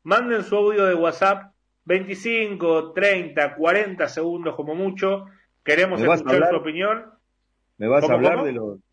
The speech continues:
Speaker 2: me vas a hablar de los apellidos que está esperando la gente?
Speaker 1: Volvemos de la tanda y te prometo que vamos apellido por apellido repasando lo que pidió Pusi,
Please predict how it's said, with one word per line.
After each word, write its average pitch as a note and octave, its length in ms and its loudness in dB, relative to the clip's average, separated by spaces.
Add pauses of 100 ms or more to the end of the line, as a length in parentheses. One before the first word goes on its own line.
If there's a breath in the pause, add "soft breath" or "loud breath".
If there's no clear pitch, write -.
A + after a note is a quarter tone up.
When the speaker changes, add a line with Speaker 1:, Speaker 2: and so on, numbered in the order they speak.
(220)
Speaker 2:
me G2 60 -10
vas D3+ 220 -2
a - 20 -2
hablar D#3+ 260 -2
de C3+ 80 -2
los A2 140 -8
apellidos A#2 480 -2
que G#2 80 -6
está A2 140 -4
esperando G#2+ 360 -8
la F#2+ 120 -10
gente? A#2 460 -12 (280)
Speaker 1:
Volvemos F3 520 2
de G3 80 4
la F#3 160 2
tanda A#3+ 240 0
y G#3 60 0
te F#3 220 0
prometo F#3 880 0
que D#3 100 0
vamos F#3 320 2
apellido F3+ 540 0
por E3 140 0
apellido F#3 460 0
repasando F#3 840 0 (220)
lo D3+ 220 0
que D#3+ 100 0
pidió G#3 400 0
Pusi, B3 540 -6